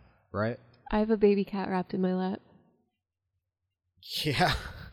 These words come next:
Speaker 1: Uh, not, not necessarily a baby cat.
Speaker 2: Well, she's tiny and she's cute and she's in the blanket.
Speaker 1: But she's about ten years old.
Speaker 2: <laughs>
Speaker 1: Okay, Anna?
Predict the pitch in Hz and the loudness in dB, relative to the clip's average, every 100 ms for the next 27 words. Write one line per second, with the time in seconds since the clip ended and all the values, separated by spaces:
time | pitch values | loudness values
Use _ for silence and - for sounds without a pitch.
0 | - 123 123 139 143 151 156 147 131 - | -8 -2 2 4 4 4 4 4 4 4
1 | 127 113 107 101 95 113 147 139 101 87 | 6 6 6 4 4 4 4 4 0 -6
2 | 90 - - - - - _ - 240 233 | -10 -12 -18 -20 -20 -20 _ -6 -2 -2
3 | - 277 269 285 262 294 294 240 233 233 | -2 -4 0 4 6 8 8 6 4 0
4 | - 269 240 220 - 214 220 220 196 214 | 0 0 2 2 0 0 2 2 2 2
5 | 240 208 202 - 139 127 - 151 131 123 | 2 -2 -2 2 2 2 2 2 2 2
6 | 110 - 110 98 95 95 95 95 - - | 0 2 2 2 2 2 0 -2 -8 -12
7 | - - 320 - - 233 - 254 - 110 | -12 -2 0 0 -4 -6 0 0 2 4
8 | 107 104 110 | 4 2 -2